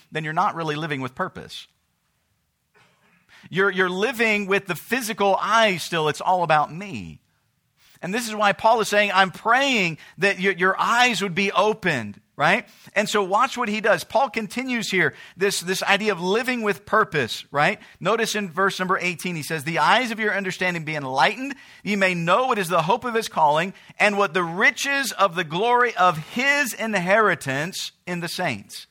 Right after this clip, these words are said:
So here's the second thing he says. If we're going to live with purpose,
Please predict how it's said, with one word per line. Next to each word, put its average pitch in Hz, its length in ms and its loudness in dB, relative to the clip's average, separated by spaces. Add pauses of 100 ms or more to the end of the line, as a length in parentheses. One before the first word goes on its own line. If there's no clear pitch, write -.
(380)
So 196 140 -2
here's 240 240 2
the 220 100 -2
second 208 340 -2
thing 175 140 -2
he 160 80 -4
says. 160 260 0
If 156 120 -6
we're 233 160 -2
going 254 180 2
to 185 100 -2
live 202 280 -2
with 233 180 -2
purpose, 190 640 2